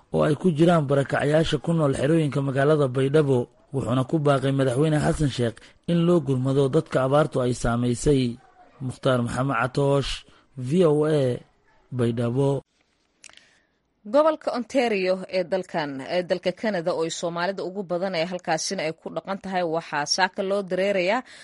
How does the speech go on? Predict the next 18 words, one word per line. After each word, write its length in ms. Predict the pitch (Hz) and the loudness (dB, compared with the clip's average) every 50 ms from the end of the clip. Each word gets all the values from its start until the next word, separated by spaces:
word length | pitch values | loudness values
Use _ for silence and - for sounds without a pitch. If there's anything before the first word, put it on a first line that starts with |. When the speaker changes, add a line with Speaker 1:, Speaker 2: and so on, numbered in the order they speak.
| - - _ _ - | -20 -20 _ _ -6
Speaker 2:
doorasho 400 | 185 220 226 233 233 226 - - | -2 0 2 2 2 0 -2 -2
la 140 | 294 262 226 | 0 0 0
filayo 460 | 202 - - 220 202 180 175 175 175 170 185 - | -2 -4 -4 -4 -2 -2 0 0 -2 -2 -2 -6
in 180 | - 202 202 196 175 | -8 -8 -8 -6 -8
natiijadeeda 720 | 170 - - 190 185 170 202 214 190 180 170 160 170 165 | -8 -8 -8 -8 -6 -4 -4 -4 -2 -2 -2 0 0 -2
caawa 560 | 143 156 165 175 180 175 160 151 143 143 151 151 143 156 | -2 0 0 2 2 4 2 2 0 -2 -4 -6 -8 -10
lagu 240 | 143 151 160 151 165 | -10 -8 -8 -8 -8
dhawaaqo. 480 | 175 160 143 139 139 135 135 - - 147 - _ _ - - - - _ - | -6 -6 -4 -4 -4 -4 -6 -6 -10 -12 -14 _ _ -20 -20 -20 -20 _ -6
Doorashadaasi 640 | 165 170 160 160 160 - 190 170 156 151 - - - 180 | -4 -4 -4 -4 -4 -6 -4 -4 -4 -4 -4 -4 -4 -4
ayaa 240 | 139 165 165 151 147 160 | -4 -4 -4 -4 -4 -4
lagu 160 | 160 180 202 | -6 -6 -6
dooran 380 | 180 180 175 170 170 196 196 190 | -4 -2 -2 0 0 -2 -2 -2
doonaa 320 | 170 160 165 185 202 208 | -4 -4 -2 -2 -4 -4
xildhibaan 480 | - 202 190 180 180 170 226 269 294 - | -4 -8 -8 -8 -4 -2 -2 -2 -2 -4
iyo 120 | 214 202 180 | -6 -8 -6
madaxda 340 | 175 165 170 - - 160 165 147 | -6 -8 -8 -8 -8 -8 -8 -6
gobolkaasi 540 | 147 165 147 147 143 - 156 143 147 - - 123 156 | -6 -6 -6 -6 -8 -8 -8 -8 -8 -8 -10 -12 -14
Ontario. 440 | 147 - - 160 147 143 135 135 | -14 -10 -8 -8 -6 -8 -10 -12